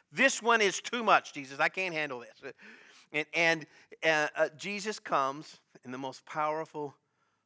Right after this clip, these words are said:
precious way that he writes. And this is when he says, he says, "My grace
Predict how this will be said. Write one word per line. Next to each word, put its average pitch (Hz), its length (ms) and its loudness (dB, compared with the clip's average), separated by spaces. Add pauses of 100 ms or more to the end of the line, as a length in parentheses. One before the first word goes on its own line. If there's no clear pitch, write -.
(100)
precious - 460 -8
way 87 320 -12
that 104 120 -10 (160)
he 120 160 -16
writes. - 500 -14 (440)
And 120 100 -12
this 143 80 -12
is - 80 -16
when 151 120 -8
he 139 60 -12
says, 117 260 -6
he 120 80 -16
says, 113 220 -16
"My 131 300 -2
grace 131 720 -8